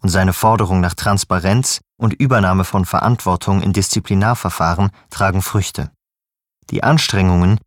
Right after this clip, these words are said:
die Jones unternommen hat, um ein Verbot von Pfefferspray zu erreichen, den die Polizei routinemäßig bei der Überwältigung von Verdächtigen nutzt, hat zum Start einer U-S-weiten Kampagne gegen dieses chemische Abwehrmittel beigetragen.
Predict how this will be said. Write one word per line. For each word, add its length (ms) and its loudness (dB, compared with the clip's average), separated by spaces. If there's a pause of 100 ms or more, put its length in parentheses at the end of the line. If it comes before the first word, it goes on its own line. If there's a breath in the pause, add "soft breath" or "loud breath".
(140)
die 80 -2
Jones 340 2
unternommen 540 2
hat, 260 -2
um 100 0
ein 140 0
Verbot 400 0
von 160 -2
Pfefferspray 720 -2
zu 160 -2
erreichen, 560 0 (360)
den 120 2
die 80 0
Polizei 520 0
routinemäßig 920 0
bei 100 0
der 120 0
Überwältigung 680 0
von 160 -2
Verdächtigen 680 -2
nutzt, 360 0 (220)
hat 140 -2
zum 180 2
Start 380 0
einer 260 2
U-S-weiten 760 0
Kampagne 600 2 (180)
gegen 360 2
dieses 280 0
chemische 560 0
Abwehrmittel 540 0
beigetragen. 680 -2